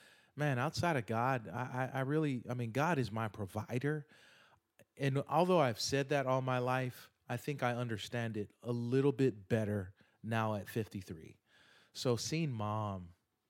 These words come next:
uh, nurture Josiah, take care of Josiah, um, desire to be there for him,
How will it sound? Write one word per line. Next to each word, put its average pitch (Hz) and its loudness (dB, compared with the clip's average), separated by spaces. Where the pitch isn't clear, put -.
uh, 117 0
nurture 110 0
Josiah, 107 -2
take 113 -4
care 110 0
of 104 0
Josiah, 101 -4
um, 101 -4
desire 110 0
to - -4
be 110 0
there 104 0
for 107 0
him, 98 -4